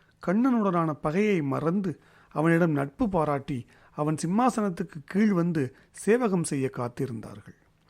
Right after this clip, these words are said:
அப்படி மன்னர்கள் ஒரு சங்கமாக கூடி நிற்பது போல இப்போது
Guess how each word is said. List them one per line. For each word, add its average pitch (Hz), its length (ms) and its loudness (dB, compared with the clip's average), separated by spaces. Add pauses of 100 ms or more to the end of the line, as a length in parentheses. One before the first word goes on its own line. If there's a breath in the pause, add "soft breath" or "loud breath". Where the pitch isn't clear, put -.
(360 soft breath)
அப்படி 139 520 0 (300 soft breath)
மன்னர்கள் 220 460 4
ஒரு 180 160 0
சங்கமாக 202 640 2
கூடி 202 260 0
நிற்பது 156 460 -2
போல 135 380 -2 (340 soft breath)
இப்போது 165 640 0